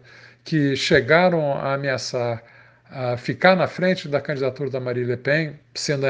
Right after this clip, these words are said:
ainda mais extremistas do que a própria candidatura da Mari-, Marine Le Pen, eles tenderão a recompor agora essas forças de extrema-direita pra tentar também participar de forma mais unificada, com mais peso e voz e força,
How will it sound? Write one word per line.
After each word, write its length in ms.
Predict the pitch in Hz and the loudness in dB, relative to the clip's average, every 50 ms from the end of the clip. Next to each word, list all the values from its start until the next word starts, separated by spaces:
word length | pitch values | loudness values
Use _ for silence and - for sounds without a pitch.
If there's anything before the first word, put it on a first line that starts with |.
| 131 - | 0 0
ainda 480 | - 143 139 143 160 202 220 185 165 135 | 0 2 2 4 4 4 4 4 2 0
mais 540 | 131 135 147 156 160 147 135 120 - - - - - - | 0 0 0 0 0 0 -2 -6 -10 -14 -20 -20 -20 -18
extremistas 680 | - - - - 151 139 135 135 131 - - 131 120 117 120 - _ | -16 -6 -2 -2 0 0 0 -2 -2 -4 -6 -8 -10 -12 -14 -18 _
do 120 | - 165 131 | -10 -10 -2
que 120 | - - | 0 0
a 60 | 139 | 0
própria 360 | - - 131 123 117 - 127 | 2 2 0 0 0 0 -2
candidatura 460 | - - 131 123 131 117 - - 127 117 | -4 -2 -2 0 -2 -2 -2 -2 -4 -2
da 140 | 117 120 | -2 -2
Mari-, 280 | 117 120 117 113 120 117 - - | -2 -2 -2 -4 -4 -6 -6 -6
Marine 220 | 131 117 113 110 | -4 -2 -2 -2
Le 100 | 123 120 | -2 -2
Pen, 260 | 120 - 139 147 160 - - - - - - - - - - - | 0 0 0 0 -2 -4 -10 -18 -18 -18 -16 -18 -18 -12 0 4
eles 200 | 185 165 156 - | 4 4 4 4
tenderão 500 | - 196 185 165 175 156 151 156 175 180 | 4 4 6 8 6 6 6 4 4 4
a 40 | |
recompor 680 | 156 123 190 214 208 - 214 190 147 - 190 202 196 185 | 4 4 4 2 4 2 0 0 0 2 4 4 4 4
agora 340 | 160 135 131 143 143 139 | 2 2 2 2 2 2
essas 220 | 139 127 - 143 127 | 2 -2 -4 -6 -8
forças 360 | - - 139 127 - - 139 | -6 -6 -6 -6 -6 -8 -10
de 60 | 127 | -10
extrema-direita 760 | 120 - - 135 127 131 135 131 147 131 139 143 156 151 - | -10 -10 -10 -8 -8 -8 -6 -6 -4 -2 -2 -2 -2 -2 -4
pra 160 | 165 - 175 170 | -4 -4 -4 -4
tentar 380 | - 180 165 - - 160 160 | -4 -4 -2 2 4 4 4
também 440 | 160 - 170 147 143 165 175 180 175 - - - - - - - _ - | 6 4 2 2 2 2 0 0 -2 -8 -16 -20 -20 -20 -20 -20 _ 0
participar 460 | - 135 - - - - 156 147 151 | 2 2 2 0 -2 2 2 4 4
de 100 | 143 143 | 2 -2
forma 320 | - - 160 147 135 143 | -4 -2 -2 0 0 0
mais 240 | 143 143 147 147 135 | 0 0 0 0 0
unificada, 760 | 143 147 139 117 - 135 117 - 147 143 156 165 160 143 131 113 - _ _ _ - - - _ _ _ | 0 -2 -4 -4 -4 -6 0 4 4 4 4 4 2 -2 -6 -8 -12 _ _ _ -20 -20 -20 _ _ _
com 100 | - 147 | -4 -2
mais 260 | 127 139 127 117 - | 0 -2 -2 -2 -4
peso 460 | - - 151 160 165 151 123 123 120 - - - | -4 -2 0 0 0 0 -2 -6 -10 -12 -10 -8
e 100 | 143 123 | -8 -6
voz 500 | 110 107 131 143 151 151 131 120 - - | 2 6 8 8 8 8 6 2 -4 -8
e 60 | - 127 | -12 -14
força, 520 | - - 156 160 - - - - 175 - | -8 -4 -2 0 0 0 -2 -4 -6 -10